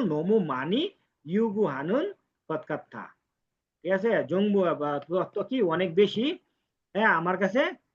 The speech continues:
কি মনে হয়। তাহলে এখানে পুরুষটি কি চাচ্ছে যে কম প্রশ্ন থাকুক, কম তত্ত্ব দেওয়া লাগুক, এটাই কি, এ, মানে অর্থাৎ আবেদনপত্র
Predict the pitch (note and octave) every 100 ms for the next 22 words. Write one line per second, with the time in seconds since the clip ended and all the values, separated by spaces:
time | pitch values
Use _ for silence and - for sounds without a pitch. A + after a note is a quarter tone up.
0 | _ D3+ - G3 D3 F3+ F#3+ B2+ A2+ G2
1 | _ _ _ _ _ _ _ _ - E3+
2 | F3+ F#3 G#3+ A#3 C4+ C4+ - G#3 A3 B3+
3 | A3+ G#3 A#3+ - C#4+ G4+ - _ _ _
4 | C#3+ F3 C4 - _ _ _ _ - B3
5 | C4+ D#4 G4+ _ _ _ _ _ F#3 F3+
6 | - A3+ G#3 G#3 C#4 F4 _ _ _ _
7 | _ _ _ - G#3 B3 D4 E4 A#3+ A#3
8 | - G#3+ G3+ G3+ F#3+ F3+ A3+ D4+ - _
9 | _ _ - G3 G3+ C4 B3+ G3+ C3+ -
10 | _ _ - _ _ E3 E3+ E3+ F3+ F#3
11 | F#3 G3 F3+ G3 B3 C4 A#3+ A#3+ A#3